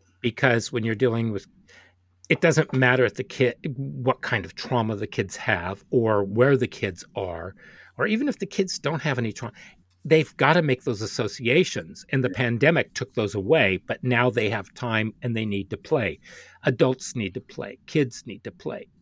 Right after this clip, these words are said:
Speaker 1: Even teenagers need to play. I mean, it's all part of being, it, it's all part of the social dynamic that we all need to have. And if
Speaker 2: Mm-hmm.
Speaker 1: you're wrapped up in your phone, you can't do it. You don't get that.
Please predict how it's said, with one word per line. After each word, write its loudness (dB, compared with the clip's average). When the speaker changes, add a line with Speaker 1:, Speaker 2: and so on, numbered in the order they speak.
Speaker 1:
Even 0
teenagers -2
need -4
to -2
play. 0
I -2
mean, 0
it's -2
all 0
part -2
of -4
being, 0
it, -4
it's -10
all 0
part -4
of 0
the -4
social 0
dynamic 0
that -2
we 2
all 6
need 0
to 0
have. -2
And 4
if 0
Speaker 2:
Mm-hmm. -4
Speaker 1:
you're 0
wrapped 2
up -2
in -4
your -6
phone, -2
you 0
can't 0
do -6
it. -6
You -4
don't -4
get -8
that. -10